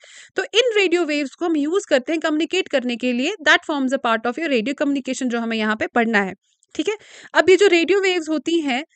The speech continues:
मैंने आपको कहा जो ये सारी वेव्स हैं, जो आपके, अ, basically इलेक्ट्रोमैग्नेटिक वेव्स के सारी कैटेगरीज हैं, ये हमने किस बेसिस पे इनको अलग-अलग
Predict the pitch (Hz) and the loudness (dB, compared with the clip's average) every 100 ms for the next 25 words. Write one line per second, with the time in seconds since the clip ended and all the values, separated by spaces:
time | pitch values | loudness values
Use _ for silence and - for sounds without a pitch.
0 | _ _ 285 320 320 359 349 330 311 339 | _ _ -2 0 0 -2 0 0 0 -2
1 | 339 311 302 370 320 294 262 254 262 262 | 2 2 2 2 0 -2 -4 -4 -2 2
2 | 247 233 262 277 - 247 262 277 277 247 | 0 0 -2 -2 -2 -2 -2 -4 -4 0
3 | 247 226 302 285 269 269 247 233 233 226 | 0 0 0 0 0 -4 -4 -2 -4 -6
4 | - - 247 247 226 262 247 240 233 254 | -8 -4 -4 -2 -2 0 -2 -2 -2 -2
5 | 254 220 240 - _ - _ 247 262 359 | -4 -6 -8 -12 _ -20 _ -2 2 2
6 | 403 320 330 370 381 294 285 294 381 - | 2 0 0 0 -2 0 0 2 -2 -2
7 | 359 311 285 269 262 269 | -2 0 0 2 2 0